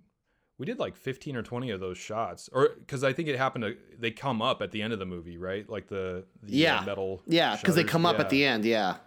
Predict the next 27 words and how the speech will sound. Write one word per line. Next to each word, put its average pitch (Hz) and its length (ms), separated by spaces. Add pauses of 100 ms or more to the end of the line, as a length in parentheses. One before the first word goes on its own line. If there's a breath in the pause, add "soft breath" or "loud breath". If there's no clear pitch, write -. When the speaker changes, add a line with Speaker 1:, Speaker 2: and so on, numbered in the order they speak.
(160)
Speaker 1:
Right, 110 480
and 110 120
those, 180 200 (320 soft breath)
those 175 180
were 135 160
really 110 280
tough 107 200
'cause 107 120
that 131 120
was 127 180 (120)
kind 120 180
of 101 160
before 107 400
I 104 40
really 101 320
started 98 240
delving 98 300
into 92 180
three 98 280
D 98 400
work 117 240
at 131 60
all, 139 340
and 101 100
I 101 100
was, 95 180
like, 87 220